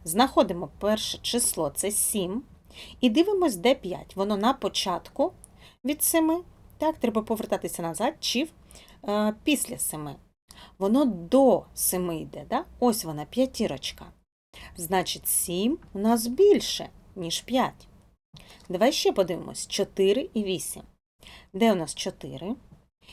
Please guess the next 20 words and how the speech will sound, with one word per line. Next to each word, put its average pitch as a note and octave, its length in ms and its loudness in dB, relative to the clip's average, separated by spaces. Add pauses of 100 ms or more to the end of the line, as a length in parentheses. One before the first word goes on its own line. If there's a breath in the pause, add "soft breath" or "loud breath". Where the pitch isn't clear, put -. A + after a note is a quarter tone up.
(160 loud breath)
І G#3+ 80 2
далі G#3+ 880 0
аж D#3 380 -4
йде F3 400 -6
вісім. A#3+ 440 -4 (640)
Тобто - 260 -4
чотири, C4+ 640 -2 (380)
да, - 200 2
вісім G#3+ 460 0
буде G3 220 0
десь, B3 320 4
десь G#3 260 -2
там F#3+ 320 -2
наступне. G3+ 840 -4 (320)
Після F3+ 280 -6
п'ять, A3+ 400 4
шість, G#3+ 340 -6
сім F3+ 200 -6
та F3+ 180 -4
вісім. F3 320 -8